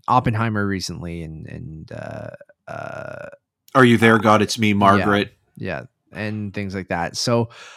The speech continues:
Speaker 1: uh, yeah, I'm, I'm loving it so far. I don't wanna go into more because I think you, it's just a show you should experience on your own. <laughs> Like,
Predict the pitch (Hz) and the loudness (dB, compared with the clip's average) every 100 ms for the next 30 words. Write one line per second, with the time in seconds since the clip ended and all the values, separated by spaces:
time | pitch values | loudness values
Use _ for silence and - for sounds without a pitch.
0 | _ 151 180 220 165 175 190 180 170 185 | _ 4 8 8 10 10 8 6 6 8
1 | 175 175 190 160 - 185 - 165 185 202 | 8 8 4 4 4 4 6 6 8 6
2 | 143 151 165 175 170 147 156 156 156 139 | 4 4 4 4 4 6 6 6 4 2
3 | 123 139 165 156 143 123 113 135 135 139 | 0 0 0 0 0 -2 -2 -4 -2 -4
4 | 104 117 - 139 - 123 - 120 120 123 | -2 -4 -2 -2 -2 -4 -2 0 0 0
5 | 117 - 117 104 - - - - - 107 | -2 -4 -6 -6 -6 -8 -8 -10 -8 -4
6 | 107 110 110 104 - - - 104 101 92 | -2 -2 -4 -4 -6 -6 -4 -6 -4 -6
7 | 85 92 120 151 175 170 165 143 143 151 | -4 -4 -2 2 2 0 -2 0 0 -2
8 | - | -6